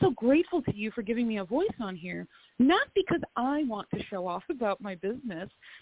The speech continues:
That feels ridiculous. But because I want other women to hear that I'm doing this,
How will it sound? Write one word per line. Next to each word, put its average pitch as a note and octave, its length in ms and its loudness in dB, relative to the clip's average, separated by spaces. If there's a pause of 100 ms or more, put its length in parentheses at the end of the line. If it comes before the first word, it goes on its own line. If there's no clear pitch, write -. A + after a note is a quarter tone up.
(100)
That E4 260 6
feels G#3+ 260 0
ridiculous. A#3 460 -2 (500)
But D#4 120 -2
because D#4 260 -2 (120)
I D#4 140 0
want D4 460 0
other C#4+ 320 2
women B3 680 -2 (420)
to D4+ 80 2
hear F#4+ 320 -2 (180)
that G3 200 -10
I'm G3+ 200 -10
doing F#3+ 320 -8
this, E4+ 100 -2